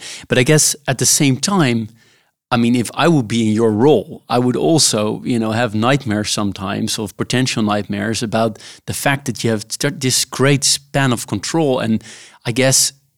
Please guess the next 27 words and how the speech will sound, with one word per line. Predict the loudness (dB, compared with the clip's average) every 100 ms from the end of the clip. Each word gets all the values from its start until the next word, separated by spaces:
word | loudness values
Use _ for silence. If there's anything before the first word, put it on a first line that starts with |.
| -4
there's | -2 0
different | -2 -2 -4 0
cultures, | 2 2 2 0 0 -2
different | -4 -4 -4 -2
regulations, | -2 0 2 4 4 4 2 2 2 -2 -8 -20 -20 _
uh, | -6 -4
different, | -2 -2 0 0 0 0 -2
uh, | 0 0 0
sizes | -2 -2 2 2 2 2
of | 0
the | 2
business. | 2 4 4 2 0 -4 -16 -14 -8
H-, | -4
how | 0
do | 2
you | 2
deal | 2 2
with | 2 2
that? | -2 -2
Because | -2 0 0
it's | -2 0
all | 2 2
quite | 0 -2 -2 0
different, | 2 2 0 -4 -2
right? | 2 2
And | 4 2
you, | 0